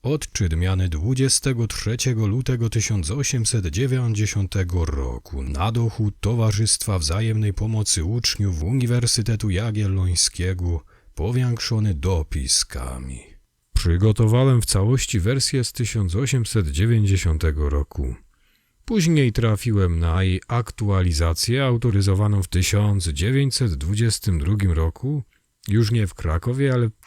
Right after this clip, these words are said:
Przemyślu. Przedmowa z późniejszego wydania. W niniejszym tekście używał będę wymowy dużo starszej niż czas powstania czytanego tutaj tekstu. Będzie to wymowa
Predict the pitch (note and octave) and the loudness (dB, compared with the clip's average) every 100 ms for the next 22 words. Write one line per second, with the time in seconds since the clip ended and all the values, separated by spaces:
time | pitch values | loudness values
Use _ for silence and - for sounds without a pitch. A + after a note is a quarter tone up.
0 | _ _ - F#2 G2 E2+ - - C#2+ B1+ | _ _ -4 0 2 0 -2 -6 -6 -8
1 | A#1+ _ _ _ - - G#2 A2+ B2+ A2 | -10 _ _ _ -6 0 2 2 4 4
2 | G2 - - A2+ G2 G2 E2+ - E2 D2+ | 2 0 2 2 4 2 2 0 -2 -2
3 | C2+ D2 C2+ C2 B1 B1 A#1+ - _ _ | -2 -4 -2 -4 -4 -6 -10 -14 _ _
4 | _ _ - D#2 D#2 F2+ G2+ B2 C#3 - | _ _ -6 -4 -2 0 2 2 2 2
5 | G#2 - D#2+ - - A2+ A#2+ - _ _ | 0 2 0 -2 -2 -2 -2 -8 _ _
6 | - A#2 A2+ C#3 C3+ B2 B2+ A#2+ F#2+ G2 | 0 4 4 4 4 4 2 2 4 4
7 | G2+ A2 A2 A2 G#2 G2+ G2+ - D#2 G2 | 2 2 2 4 4 2 0 -2 0 2
8 | G2 - - A2 G2 - D#2+ C2+ C2+ _ | 2 0 0 0 0 0 -2 -2 -4 _
9 | _ - E2+ F#2 - G#2+ G2+ - F2 - | _ -4 -2 -2 -2 0 0 0 -2 0
10 | G2 F#2 D#2 C#2 - - E2+ E2+ E2 D2+ | 2 2 2 0 -2 -4 0 0 0 -2
11 | D2 D#2 D#2 - C2 - - C#2+ B1+ - | -4 0 0 0 -4 -4 -6 -6 -6 -8
12 | _ _ _ _ A#2+ D#3+ C3+ B2+ B2+ G2+ | _ _ _ _ 0 4 4 4 2 4
13 | G#2 A#2+ B2 B2 A#2 | 2 2 2 2 2